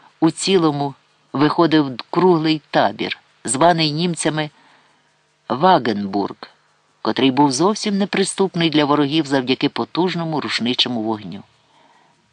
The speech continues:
Вдень з такого табору козаки без угаву стріляли то з гармат, то з мортир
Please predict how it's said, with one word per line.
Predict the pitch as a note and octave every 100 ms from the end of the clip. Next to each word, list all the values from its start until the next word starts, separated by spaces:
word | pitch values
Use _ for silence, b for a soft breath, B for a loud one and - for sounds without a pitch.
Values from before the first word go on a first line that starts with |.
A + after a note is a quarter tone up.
| _ _ _
Вдень | - D3+ F#3+ F3+
з | -
такого | D#3+ - D#3+
табору | D3 F3+ E3 D#3
козаки | C#3+ C#3+ C#3 C#3 D#3+
без | D3 C3+
угаву | C3+ C#3+ C3
стріляли | B2+ - C3 C3 C#3 A#2+ -
то | F3
з | E3
гармат, | B2 G#2+ G#2 G#2 -
то | - E3
з | D3+
мортир | C3+ - - G#2+